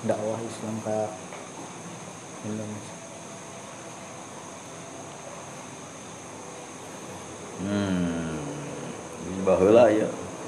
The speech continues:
Speaker 1: Ah, seorang ini berarti
Speaker 2: Kumaha
Speaker 1: baheula
Speaker 2: yeuna?
Speaker 1: baheula ge mesti di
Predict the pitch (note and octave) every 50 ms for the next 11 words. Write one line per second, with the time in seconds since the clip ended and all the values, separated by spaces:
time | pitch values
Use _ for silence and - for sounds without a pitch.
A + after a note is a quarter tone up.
0 | - - - - D#3+ C3 B2+ C#3 A#2+ - - G#3 F#3+ B2+ - A2+ G#2+ G#2 G#2 G#2+
1 | A#2+ C#3 C#3+ C#3 C#3 G#2+ G#2 G#2 G2+ G2+ F2+ G2 G#2 G#2 G#2+ A2 A2 A#2+ B2 -
2 | G#2 G2+ G#2+ A2+ A#2 A2+ G#2+ G#2 G#2 G2+ G#2+ C#3 D#3 D#3+ D#3 D3+ - B2+ B2+